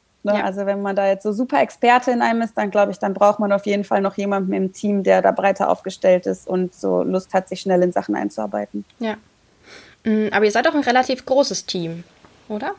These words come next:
Speaker 1: Ja, also wir sind ein relativ großes Team, wobei wir nicht alle aktiv für Fernica arbeiten.
Speaker 2: Mhm.
Speaker 1: Also manche sind stille Gesellschafter, die sind irgendwie beteiligt an der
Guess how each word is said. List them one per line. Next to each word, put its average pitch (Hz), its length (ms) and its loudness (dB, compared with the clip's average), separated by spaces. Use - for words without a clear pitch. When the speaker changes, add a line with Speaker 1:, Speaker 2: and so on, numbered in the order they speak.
Speaker 1:
Ja, 214 440 6
also 220 320 2
wir 240 340 4
sind 262 300 0
ein 277 80 2
relativ 247 500 0
großes 262 400 2
Team, 254 240 -2
wobei 214 320 2
wir 226 80 2
nicht 220 320 -2
alle 214 300 4
aktiv 214 560 -4
für 202 160 -6
Fernica 196 460 -4
arbeiten. 190 480 0
Speaker 2:
Mhm. 196 40 -4
Speaker 1:
Also 196 220 -2
manche 196 340 -2
sind 196 180 -4
stille 214 320 -2
Gesellschafter, 208 760 2
die 196 140 -6
sind 202 200 -6
irgendwie 196 220 -4
beteiligt 202 540 0
an 202 160 -4
der 196 180 -2